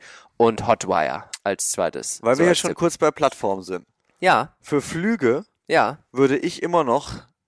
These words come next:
Speaker 2: Skyscanner empfehlen.
Speaker 1: Ja, guter Punkt.
Speaker 2: Ich weiß nicht wieso, aber ich hab irgendwie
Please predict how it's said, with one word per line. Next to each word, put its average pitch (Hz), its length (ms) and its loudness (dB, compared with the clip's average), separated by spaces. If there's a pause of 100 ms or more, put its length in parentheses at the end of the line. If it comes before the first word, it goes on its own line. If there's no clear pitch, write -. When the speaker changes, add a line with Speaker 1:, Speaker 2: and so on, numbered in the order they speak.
(400)
Speaker 2:
Skyscanner 104 800 -2
empfehlen. 80 360 -18 (280)
Speaker 1:
Ja, 175 200 2 (180)
guter 160 200 2
Punkt. 113 300 -4 (520)
Speaker 2:
Ich 110 160 -4
weiß 156 240 6
nicht 214 180 -6
wieso, 160 460 0 (140)
aber 120 240 4
ich 156 160 -4
hab 185 120 -2
irgendwie 185 680 -2